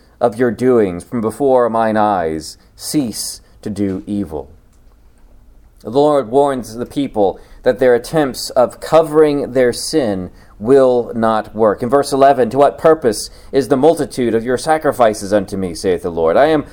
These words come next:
full of burnt offerings of rams and the fat of fed beasts, and I delight not in the blood of bullocks or lambs or of he-goats." Everything that the people have tried in terms of sacrifice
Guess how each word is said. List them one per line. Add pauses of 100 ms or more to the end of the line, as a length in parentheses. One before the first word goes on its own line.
(120)
full
of
burnt
offerings
of
rams
and
the
fat (180)
of
fed
beasts,
and
I
delight
not
in
the
blood
of
bullocks
or
lambs
or
of
he-goats." (1160)
Everything
that
the
people
have
tried
in
terms
of
sacrifice